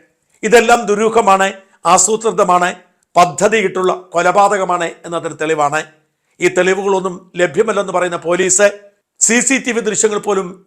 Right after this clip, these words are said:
വേണ്ടതുപോലെ പരിഗണിക്കുന്നില്ല എന്നതിന്റെ തെളിവാണ് ഏറ്റവും ഒടുവിൽ പുറത്തു വന്നിരിക്കുന്ന റിപ്പോർട്ട്. ഹൈക്കോടതി ഇതൊക്കെ കാണുമെന്ന് തന്നെ പ്രതീക്ഷിക്കാം. നവീൻ ബാബുവിന്റെ ഭാര്യയുടെ കണ്ണീരിന് ശാപമോക്ഷമുണ്ടാകണമെങ്കിൽ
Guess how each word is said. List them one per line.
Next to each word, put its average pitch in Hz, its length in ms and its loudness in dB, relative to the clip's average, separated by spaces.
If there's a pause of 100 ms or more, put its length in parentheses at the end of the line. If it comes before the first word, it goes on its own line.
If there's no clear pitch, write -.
വേണ്ടതുപോലെ 196 580 0
പരിഗണിക്കുന്നില്ല 185 680 -2 (380)
എന്നതിന്റെ 180 380 -4 (100)
തെളിവാണ് 175 420 0 (460)
ഏറ്റവും 180 280 -4
ഒടുവിൽ 175 280 -8
പുറത്തു 170 240 -8
വന്നിരിക്കുന്ന 160 460 -10
റിപ്പോർട്ട്. 151 340 -4 (720)
ഹൈക്കോടതി 170 480 0 (220)
ഇതൊക്കെ 165 340 -4
കാണുമെന്ന് 170 440 -2
തന്നെ 156 180 -4
പ്രതീക്ഷിക്കാം. 151 500 -2 (680)
നവീൻ 175 300 -2
ബാബുവിന്റെ 180 400 2
ഭാര്യയുടെ 180 440 2 (200)
കണ്ണീരിന് 170 480 -2 (460)
ശാപമോക്ഷമുണ്ടാകണമെങ്കിൽ 170 1120 0